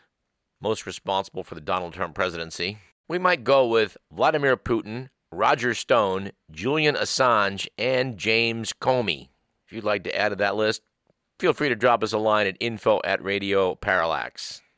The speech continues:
dot com. We do enjoy hearing from you,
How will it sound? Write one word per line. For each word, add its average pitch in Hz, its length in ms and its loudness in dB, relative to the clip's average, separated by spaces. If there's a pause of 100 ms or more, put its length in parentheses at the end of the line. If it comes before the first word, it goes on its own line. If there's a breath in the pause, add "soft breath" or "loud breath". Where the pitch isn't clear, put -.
dot 78 240 -4
com. 69 360 -6 (1800)
We 143 120 -8
do 175 200 0
enjoy 160 420 4
hearing 143 420 2
from 98 320 -2
you, 80 340 -10